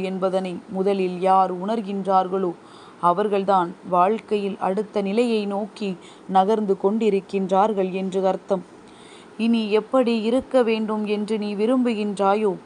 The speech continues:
அப்படியே உன்னை மாற்றிக்கொள்கின்ற ஆற்றல்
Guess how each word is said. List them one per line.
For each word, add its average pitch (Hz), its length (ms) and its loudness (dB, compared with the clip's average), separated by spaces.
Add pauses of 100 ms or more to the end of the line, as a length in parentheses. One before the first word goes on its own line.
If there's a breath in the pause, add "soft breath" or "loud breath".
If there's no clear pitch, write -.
(380 loud breath)
அப்படியே 202 600 0
உன்னை 196 380 -2
மாற்றிக்கொள்கின்ற 208 1000 0 (120)
ஆற்றல் 208 480 0